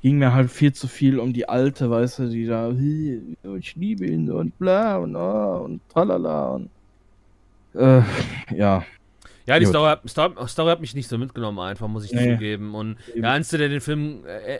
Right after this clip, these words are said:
Speaker 2: etwas weiter getragen hat, war tatsächlich mal wieder Loki, muss ich sagen, in dem Film. Der Ausbruch mit Loki und so, das war lustig und,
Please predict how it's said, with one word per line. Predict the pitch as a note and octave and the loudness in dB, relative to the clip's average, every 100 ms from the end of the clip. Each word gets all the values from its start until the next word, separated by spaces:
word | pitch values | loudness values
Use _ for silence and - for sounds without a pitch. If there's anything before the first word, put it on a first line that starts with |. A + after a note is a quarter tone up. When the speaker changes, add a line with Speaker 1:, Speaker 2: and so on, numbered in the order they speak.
| - | -8
Speaker 2:
etwas | C#3 - C#3+ - | -8 -4 -6 0
weiter | C#3+ D#3 | -2 -2
getragen | C3 B2 C3+ C#3+ C#3+ | -8 -8 -6 -4 -4
hat, | B2+ | -6
war | B2+ | -6
tatsächlich | C3 C3 A#2+ B2 B2 | -6 -8 -10 -8 -4
mal | A#2 A#2 | -2 -2
wieder | C3+ A#2+ | -2 0
Loki, | A#2+ C3+ E3+ | 0 -4 -8
muss | D#3 D3 | -10 -8
ich | C#3+ - | -10 -8
sagen, | D3 D3+ D3 | -6 -6 -8
in | C#3+ | -8
dem | C#3+ | -10
Film. | C#3+ D3 D3+ D#3 - _ _ _ | -10 -8 -8 -10 -14 _ _ _
Der | A2+ | -2
Ausbruch | A#2+ C#3+ C#3+ C#3 | -2 -2 -6 -6
mit | C#3+ | -4
Loki | C3 D3+ - D#3+ | -4 -4 -6 -10
und | C#3+ | -10
so, | C#3 | -10
das | B2 A#2+ B2+ | -10 -8 -6
war | |
lustig | B2 C3+ - D3+ D3+ - | -4 -6 -6 -8 -8 -10
und, | B2+ C#3+ C#3+ | -12 -12 -12